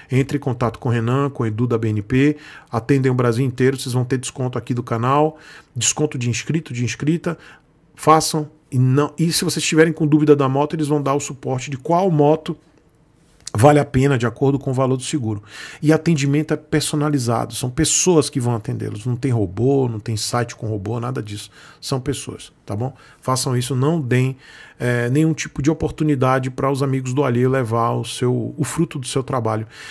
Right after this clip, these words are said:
E eu lamento muito pelas meninas, né, que tiveram essa situação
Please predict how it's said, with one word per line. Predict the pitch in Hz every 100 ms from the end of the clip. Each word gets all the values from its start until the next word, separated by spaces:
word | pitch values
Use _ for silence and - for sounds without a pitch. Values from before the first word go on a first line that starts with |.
| - -
E | 156
eu |
lamento | 190 165 180 175
muito | 147 143 -
pelas | 135 123
meninas, | 113 110 120 135 143 - - - -
né, | 123
que | 127 -
tiveram | 127 117 127 123 120 120 - _ _ -
essa | 120 -
situação | - 123 101 - 123 135 135